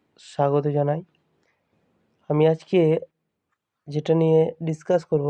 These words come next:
বা আলোচনা করব, সেটা হচ্ছে সিভিক ভলেন্টিয়ার্সদের কাট অফ মার্ক।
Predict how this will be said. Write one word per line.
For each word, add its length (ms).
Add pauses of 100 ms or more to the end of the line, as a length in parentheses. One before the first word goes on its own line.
বা 120
আলোচনা 340
করব, 200 (960)
সেটা 240
হচ্ছে 280 (420)
সিভিক 460
ভলেন্টিয়ার্সদের 840 (920)
কাট 180
অফ 120 (100)
মার্ক। 340